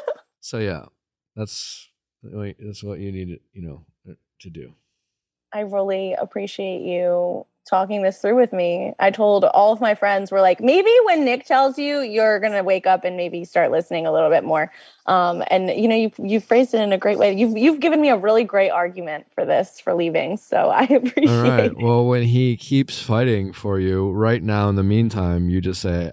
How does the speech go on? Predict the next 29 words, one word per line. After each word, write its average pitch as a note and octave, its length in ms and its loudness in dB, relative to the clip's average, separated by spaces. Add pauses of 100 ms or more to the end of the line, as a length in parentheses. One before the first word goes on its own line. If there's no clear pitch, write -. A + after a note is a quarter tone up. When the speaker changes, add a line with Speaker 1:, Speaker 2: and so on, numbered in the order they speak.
Speaker 1:
"I F#2+ 120 -14
can't F#2 340 -10
right A2+ 220 -8
now. C3+ 360 -4
And G#2 140 -8
if F#2+ 100 -12
you F2+ 80 -12
care G2+ 300 -6
about A#2 340 -2
me, C#3 300 -2
I G2 80 -6
think G2+ 300 -8
you G#2 80 -2
would G2 120 -2
just F2+ 220 -6
leave F#2+ 260 -4
me G2 120 -2
alone F#2+ 400 -2
because F#2+ 180 -4
I F2 80 -4
need F2+ 160 -4
to E2+ 80 -8
focus F2 460 -10
on F2 280 -6
my E2 160 -6
family F2+ 480 -6
and F2+ 120 -2
my D#2+ 120 -4
mom." G#1+ 380 -16